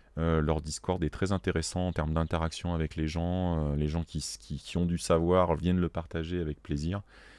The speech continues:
Et c'est vraiment, euh, rafraîchissant. Et, euh, vraiment, euh, juste avec votre navigateur, vous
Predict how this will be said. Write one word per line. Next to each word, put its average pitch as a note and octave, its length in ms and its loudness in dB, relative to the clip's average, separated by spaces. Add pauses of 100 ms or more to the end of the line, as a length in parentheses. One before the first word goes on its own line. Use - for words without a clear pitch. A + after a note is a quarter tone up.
(320)
Et D2 100 -4
c'est D2 200 -4
vraiment, E2 580 0
euh, - 20 -2
rafraîchissant. E2+ 800 -4 (760)
Et, F2 220 6
euh, D2 180 6
vraiment, G2 600 6
euh, D#2+ 80 4
juste F#2+ 300 -2
avec F#2+ 180 4
votre F2+ 220 0
navigateur, F2+ 520 2
vous D#2 180 -6